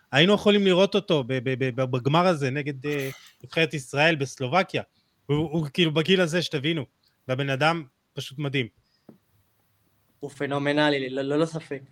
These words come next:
Speaker 1: איך, איך לא נתנו לנו לראות אותו, אתה אומר? ראינו את
Speaker 2: בסדר,
Speaker 1: סיפור
Speaker 2: ראינו את
Speaker 1: מיקה.
Speaker 2: סיפור מיקה פחות טוב.
Speaker 1: כן. אה,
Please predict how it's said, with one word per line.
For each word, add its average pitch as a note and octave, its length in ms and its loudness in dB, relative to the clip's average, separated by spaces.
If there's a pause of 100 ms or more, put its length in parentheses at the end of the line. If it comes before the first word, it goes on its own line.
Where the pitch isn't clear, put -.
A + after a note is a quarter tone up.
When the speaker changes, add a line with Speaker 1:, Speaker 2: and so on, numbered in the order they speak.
(560)
Speaker 1:
איך, D#3+ 380 2
איך E3+ 220 -2
לא F3 120 0
נתנו E3 280 -4
לנו D3 220 -2
לראות C3 320 -2
אותו, A#2+ 200 -8
אתה A2+ 140 -10
אומר? A2 240 -10 (680)
ראינו C#3+ 220 4
את G#3+ 40 12
Speaker 2:
בסדר, A3+ 80 10
Speaker 1:
סיפור G3 200 6
Speaker 2:
ראינו B2+ 220 2
את - 60 0
Speaker 1:
מיקה. G3+ 120 -6
Speaker 2:
סיפור G3 160 -6 (140)
מיקה - 140 -2 (280)
פחות - 280 -8
טוב. B2+ 220 -12 (720)
Speaker 1:
כן. A2+ 180 4 (500)
אה, D3 880 2